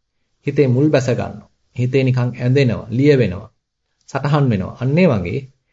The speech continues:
ඒ තුලින් ජනිත වෙච්ච යම්සි අනුසය ස්වභාවයක්.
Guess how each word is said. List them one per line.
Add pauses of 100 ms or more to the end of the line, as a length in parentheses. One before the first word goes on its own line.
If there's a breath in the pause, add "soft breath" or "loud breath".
(260)
ඒ
තුලින්
ජනිත
වෙච්ච
යම්සි
අනුසය
ස්වභාවයක්.